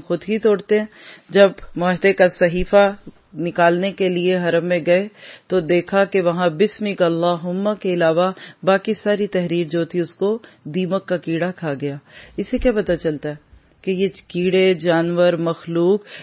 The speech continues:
یہ سب بھی اللہ سبحانہ تعالیٰ کی مخلوق ہے۔ ایک اور مشکل جب آئی وہ کیا تھی کہ ابو طالب جو باہر کی دنیا میں اللہ کے نبی کا سہارا تھے، وہ بیمار ہو گئے۔ آپ کا بیمار ہونا ایسے ہی تھا کہ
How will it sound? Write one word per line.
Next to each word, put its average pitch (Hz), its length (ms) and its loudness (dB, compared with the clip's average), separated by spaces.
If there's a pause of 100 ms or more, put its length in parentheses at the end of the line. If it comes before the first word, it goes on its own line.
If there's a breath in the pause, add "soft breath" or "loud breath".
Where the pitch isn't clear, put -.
یہ 233 120 2
سب 226 500 -2
بھی 214 440 -2 (320 loud breath)
اللہ 196 360 0
سبحانہ 170 520 -4 (100)
تعالیٰ 160 380 0
کی 208 280 -4 (140)
مخلوق 180 500 -2
ہے۔ 220 140 2 (380 loud breath)
ایک 202 220 0
اور 220 140 4
مشکل 214 460 -2
جب 190 220 2
آئی 175 220 2
وہ 190 140 -2
کیا 180 200 0
تھی 196 280 -2 (320 loud breath)
کہ 190 120 2
ابو 180 180 2
طالب 175 420 2 (200)
جو 185 160 2
باہر 190 340 0
کی 233 160 -2
دنیا 190 300 0
میں 190 120 2
اللہ 175 140 2 (100)
کے 196 60 -4
نبی 170 240 -2
کا 180 160 -2
سہارا 160 440 -2
تھے، 208 260 -2 (400 loud breath)
وہ 180 80 -2
بیمار 160 360 -2
ہو 151 220 -8
گئے۔ 147 140 -6 (640 loud breath)
آپ 220 220 6
کا 254 100 4
بیمار 226 340 2
ہونا 220 220 2
ایسے 196 240 4
ہی 214 80 2
تھا 190 200 2
کہ 190 180 0